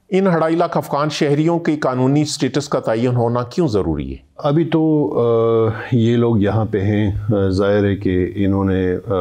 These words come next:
Speaker 2: asylum seekers ہیں، آ، پناہ گزین ہے، آ، تو حکومت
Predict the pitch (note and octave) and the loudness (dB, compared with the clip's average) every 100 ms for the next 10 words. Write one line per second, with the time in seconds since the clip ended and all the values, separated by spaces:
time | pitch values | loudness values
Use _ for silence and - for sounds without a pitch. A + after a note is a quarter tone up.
0 | F2 F2 F2 E2+ A2 G2+ G2+ G#2 G2 - | 0 0 -2 -4 -4 -2 0 0 -2 -2
1 | F#2 A#2 G2 - F#2+ F2+ A2+ F#2 F2+ F2+ | -2 -2 -2 -2 -2 -2 -4 -2 -2 -4
2 | F#2 F#2 F2+ F2 F2 F#2+ F#2+ F2 F2 F2+ | -4 -2 -2 -2 -2 -2 -2 0 -4 -6
3 | - - - - - F#2+ F#2 F#2+ F#2+ G#2 | -12 -18 -18 -12 -6 -2 0 0 -2 -2
4 | G#2+ G#2+ A2 G#2+ A#2+ C3 B2 - | 0 0 0 0 0 2 -2 -2